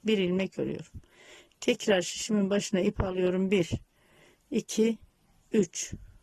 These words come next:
Üç ilmeğin içerisinden bir ilmek aldım.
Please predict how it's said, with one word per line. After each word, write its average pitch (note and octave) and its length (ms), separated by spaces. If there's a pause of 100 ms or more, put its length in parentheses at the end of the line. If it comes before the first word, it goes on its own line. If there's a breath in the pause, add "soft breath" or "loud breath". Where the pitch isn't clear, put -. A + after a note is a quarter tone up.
(1800)
Üç B3 280
ilmeğin F#3+ 300
içerisinden F3+ 680
bir G#3+ 120
ilmek G#3 480
aldım. G3+ 500